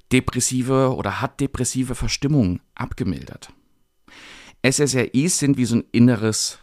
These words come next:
Thermostat, das dich konstant warm hält. Aber wie bei so einer alten Heizung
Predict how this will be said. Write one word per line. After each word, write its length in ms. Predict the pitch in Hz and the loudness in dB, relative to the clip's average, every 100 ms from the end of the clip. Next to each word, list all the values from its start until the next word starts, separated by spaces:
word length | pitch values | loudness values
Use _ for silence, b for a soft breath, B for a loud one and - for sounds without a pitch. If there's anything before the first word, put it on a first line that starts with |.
| - | -16
Thermostat, 720 | - 110 107 - 104 80 - - - _ _ - | -4 -2 -2 -2 -6 -6 -10 -12 -14 _ _ -4
das 180 | 127 - | -2 -2
dich 360 | 135 - - - | -4 -4 -6 -6
konstant 600 | 117 104 - 104 107 - | -4 -4 -2 -2 -2 -8
warm 320 | - 95 92 95 | -6 -4 -4 -4
hält. 420 | 95 - - - _ _ | -10 -16 -18 -20 _ _
Aber 240 | 104 107 95 | -4 -2 0
wie 220 | 127 131 B B B | -2 -2 B B B
bei 140 | - 95 | -4 -2
so 80 | 92 | 0
einer 240 | 95 50 | -2 -2
alten 320 | 104 - 98 | -4 -2 -2
Heizung 500 | 104 139 - 131 131 | 0 -2 -2 -2 -4